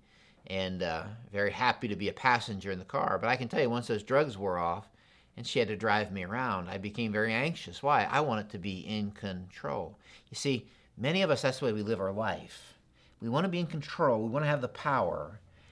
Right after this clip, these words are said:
We grow weary trying to protect our territory, our kingdom. We are committed to our individual rights more than we're committed to others' well-being many times.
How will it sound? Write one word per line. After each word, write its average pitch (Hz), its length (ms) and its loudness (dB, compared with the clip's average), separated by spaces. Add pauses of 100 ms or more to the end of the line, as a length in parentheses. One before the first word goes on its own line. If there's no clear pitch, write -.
(120)
We 135 120 0
grow 170 360 6
weary 143 680 0
trying 131 400 2
to 131 80 -8
protect - 560 -8
our 113 140 0
territory, 143 760 2
our 104 180 4
kingdom. 92 680 -4 (1000)
We 139 180 2
are 185 80 8
committed 160 580 4
to 156 180 2
our 143 380 10
individual 123 720 0
rights 107 720 0 (100)
more 123 300 2
than 117 260 0
we're 113 200 4
committed 113 460 0
to - 180 -12
others' 110 300 -2
well-being 98 600 -2
many 92 180 -6
times. 95 600 -8